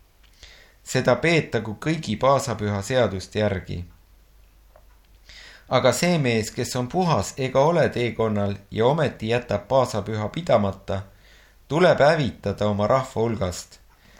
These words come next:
sest ta ei ole toonud Jehovale ohvriandi selleks seatud ajal. See mees peab kandma oma pattu.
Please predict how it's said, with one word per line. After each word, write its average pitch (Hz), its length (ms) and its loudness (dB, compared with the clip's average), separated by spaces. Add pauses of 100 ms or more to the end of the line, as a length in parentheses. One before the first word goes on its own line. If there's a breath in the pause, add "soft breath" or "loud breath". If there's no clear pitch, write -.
(120 soft breath)
sest - 300 -6
ta 180 220 2
ei 131 100 4
ole 117 180 2
toonud 131 420 0
Jehovale 107 680 2
ohvriandi 120 720 -4 (320 soft breath)
selleks - 480 -2
seatud 104 380 0
ajal. 95 360 0 (1300 loud breath)
See 143 320 2
mees 139 540 0
peab 127 280 4
kandma 107 400 0
oma 92 120 -2
pattu. 107 520 -2